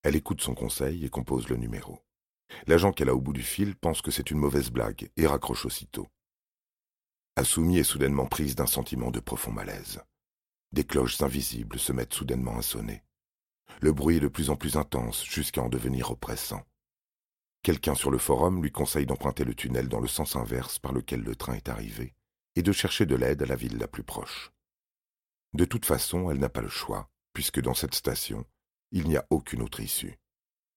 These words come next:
Durant son parcours, elle reste en contact avec les personnes du forum et finit par déclarer qu'elle va appeler ses parents avant de ne plus avoir de batterie. Elle prévient son père.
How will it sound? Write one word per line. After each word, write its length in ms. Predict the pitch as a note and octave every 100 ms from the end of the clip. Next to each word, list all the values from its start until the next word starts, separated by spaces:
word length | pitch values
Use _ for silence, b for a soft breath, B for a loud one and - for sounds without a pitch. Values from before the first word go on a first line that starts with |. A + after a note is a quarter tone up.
| - B
Durant 280 | C#2 D#2 E2
son 120 | -
parcours, 640 | C#2+ C2 - D#2+ F#2 F#2+ - -
elle 120 | D#2
reste 240 | D2 D#2+ -
en 60 |
contact 400 | - C2 D#2 -
avec 220 | A#1 A#1+
les 80 | C2
personnes 340 | C#2 - D2+ B1
du 80 |
forum 500 | A#1+ - A#1+ C2+ C#2 - B B B
et 60 | F2
finit 260 | - A2 G#2
par 160 | C#2
déclarer 480 | C#2+ - A#1+ C2 D#2
qu'elle 200 | - C#2
va 100 | C2
appeler 220 | A#1 -
ses 140 | - C2+
parents 420 | A#1+ G#1+ C2+ -
avant 220 | D2+ C#2+
de 80 | B1+
ne 120 | A#1+
plus 220 | - C2+ A1+
avoir 260 | A1 G#1+
de 60 | G#1+
batterie. 440 | G#1+ - - - _ _ _ _ _ _ _ _ _ _ _ -
Elle 160 | C2+
prévient 300 | - B1+ B1
son 180 | A#1+ B1
père. 380 | A1 G#1 G1+